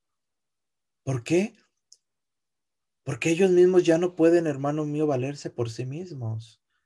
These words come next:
y nos repugna. Y cerramos la posibilidad de poder ayudarlos, de querer ayudarlos. Cerramos nuestra casa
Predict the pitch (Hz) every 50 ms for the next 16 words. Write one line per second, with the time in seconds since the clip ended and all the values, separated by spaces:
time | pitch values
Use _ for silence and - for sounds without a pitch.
0 | _ - 135 123 123 123 117 120 120 113 - 139 160 180 - 170 135 117 107 101
1 | 104 104 113 - - _ _ _ _ _ _ _ _ _ _ _ _ _ _ _
2 | _ _ _ _ _ _ _ _ _ _ _ _ _ _ _ _ _ - 180 156
3 | - - 180 160 151 143 156 170 185 196 214 208 190 170 - - 147 127 - 143
4 | 127 127 123 123 120 127 143 180 202 175 147 - - 123 117 123 131 143 151 139
5 | 120 113 117 123 135 135 123 98 - - - - - - 131 135 127 117 - 127
6 | 120 127 135 160 170 151 117 107 110 123 151 151 127 104 95 95 104 - - _
7 | _ _ _ - - - - - - 180 165 156 160 170 185 202 220 220 208 190
8 | 180 170 - - 156 143 117 - 160 170 208 226 - - - 143 147 151 156 160
9 | -